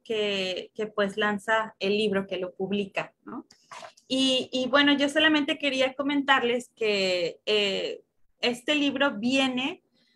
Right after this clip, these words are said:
en un momento en el que la editorial está viviendo un tiempo histórico, porque por primera vez en muchísimos años, y, y si no me equivoco, creo que es la primera vez en la historia, desde la creación de la editorial,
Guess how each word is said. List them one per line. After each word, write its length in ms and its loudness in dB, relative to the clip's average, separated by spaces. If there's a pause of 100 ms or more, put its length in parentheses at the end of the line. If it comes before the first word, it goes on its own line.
(240)
en 200 4
un 100 0
momento 540 2
en 140 0
el 120 -4
que 120 -2
la 100 2
editorial 400 -2
está 240 -4
viviendo 400 -2
un 80 -4
tiempo 280 -2
histórico, 800 -2
porque 300 -2
por 240 -2
primera 380 4
vez 420 4
en 240 -2
muchísimos 800 -4
años, 380 -2
y, 180 -12
y 160 -10 (560)
si 320 -8
no 140 2
me 100 4
equivoco, 600 0
creo 200 -2
que 80 -2
es 100 -4
la 220 0
primera 380 2
vez 260 2
en 140 -6
la 60 -6
historia, 500 -4
desde 260 -6
la 140 -4
creación 400 -6
de 100 0
la 380 2
editorial, 640 -2